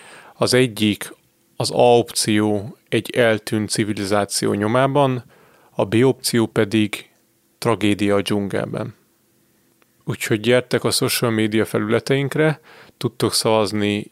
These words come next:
Instagramon, Facebookon és Patronon keresztül is.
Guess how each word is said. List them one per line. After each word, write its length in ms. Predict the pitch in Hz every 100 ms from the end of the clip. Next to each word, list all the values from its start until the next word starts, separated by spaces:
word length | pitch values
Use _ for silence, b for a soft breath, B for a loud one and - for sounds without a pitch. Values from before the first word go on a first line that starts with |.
| _
Instagramon, 1000 | 123 104 - 123 113 131 135 147 143 131 B B B B B
Facebookon 880 | - 113 113 113 117 - 123 120 127 _
és 360 | - 113 107 - -
Patronon 560 | 110 - 110 104 104
keresztül 460 | - - 113 - -
is. 320 | 120 - -